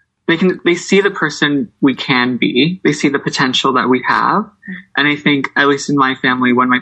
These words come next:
parents are upset with me, it's because I think they know that I'm not maybe meeting the potential, but it's not because I'm not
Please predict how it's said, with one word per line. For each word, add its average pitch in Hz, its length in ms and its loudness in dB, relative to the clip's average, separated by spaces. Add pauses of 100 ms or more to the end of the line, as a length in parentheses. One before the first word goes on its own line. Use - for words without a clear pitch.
parents 127 440 -2
are 127 100 -2
upset 117 300 -2
with 131 220 -2
me, 120 140 4
it's 113 120 -2
because 123 640 0 (360)
I 147 120 0
think 147 220 0
they 135 140 2
know 127 440 0
that 113 280 0 (240)
I'm 131 180 0
not 123 260 0 (540)
maybe 127 220 2
meeting 123 420 0
the 127 80 -6
potential, 175 720 -2 (100)
but 139 80 0
it's 135 140 -2
not 151 180 0
because 147 240 -2
I'm 135 140 -2
not 131 280 2